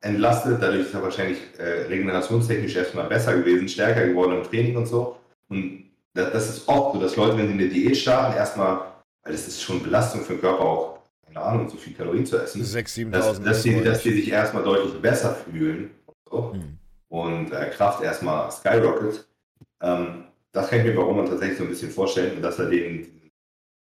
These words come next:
Speaker 1: da auf der Wave so ein bisschen jetzt noch, äh, rumreiten möchte und ein bisschen Progress machen.
Speaker 2: Klar, ist ja
Speaker 1: Versteh ich
Speaker 2: logisch.
Speaker 1: schon.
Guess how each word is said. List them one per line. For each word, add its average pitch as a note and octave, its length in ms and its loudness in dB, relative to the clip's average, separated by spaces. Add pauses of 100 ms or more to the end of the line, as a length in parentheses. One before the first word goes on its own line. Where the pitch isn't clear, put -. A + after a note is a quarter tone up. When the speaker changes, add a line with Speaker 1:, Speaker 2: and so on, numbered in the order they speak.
(140)
Speaker 1:
da E2 260 2
auf E2 80 -2
der F2 240 2
Wave F#2 200 6
so F2+ 140 -4
ein E2+ 60 -6
bisschen F2 240 -4
jetzt E2 200 -6
noch, D#2 300 -8
äh, D#2 100 -6
rumreiten D#2 580 -2
möchte - 360 -6
und D#2 260 -6
ein - 40 -20 (120)
bisschen - 220 -18
Progress E2+ 400 0
machen. - 280 -8
Speaker 2:
Klar, G3+ 220 2
ist - 80 -4
ja A#2 60 2
Speaker 1:
Versteh C3+ 160 4
ich - 140 0
Speaker 2:
logisch. - 140 -12
Speaker 1:
schon. - 100 -20